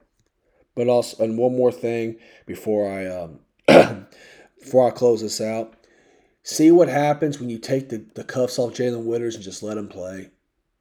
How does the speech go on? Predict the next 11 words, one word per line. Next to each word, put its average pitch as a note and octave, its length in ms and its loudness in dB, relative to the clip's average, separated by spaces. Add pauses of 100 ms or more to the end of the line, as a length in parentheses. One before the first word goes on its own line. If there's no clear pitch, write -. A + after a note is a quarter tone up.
(1700)
Chris D#3 320 -4
Mack C3+ 360 -2
tried B2+ 200 -4
to A#2+ 60 -4
make A#2 200 -6
Jalen A2+ 320 -4
Withers G#2 300 -6
something G#2+ 240 -12
he G#2 140 -12
was G2 260 -14
not. F2+ 360 -18